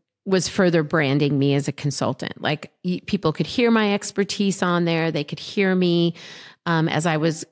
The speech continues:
interviewing, giving my two cents, and it was a way to get to know me. So it, it kind of helped build,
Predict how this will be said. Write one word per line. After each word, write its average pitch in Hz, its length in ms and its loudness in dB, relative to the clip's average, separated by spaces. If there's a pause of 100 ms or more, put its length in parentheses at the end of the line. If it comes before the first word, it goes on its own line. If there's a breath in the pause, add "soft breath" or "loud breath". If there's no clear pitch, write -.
interviewing, 156 720 2
giving 151 340 2
my 151 200 0
two 156 200 -2
cents, 156 480 0
and 151 320 0
it 175 100 0
was 165 120 2
a 156 80 4
way 143 200 2
to 151 100 0
get - 240 -2
to 156 140 0
know 147 260 0
me. 151 260 -2
So 185 220 0
it, 185 180 0
it - 320 -4
kind 233 160 2
of 190 80 2
helped 160 520 -2
build, 156 480 2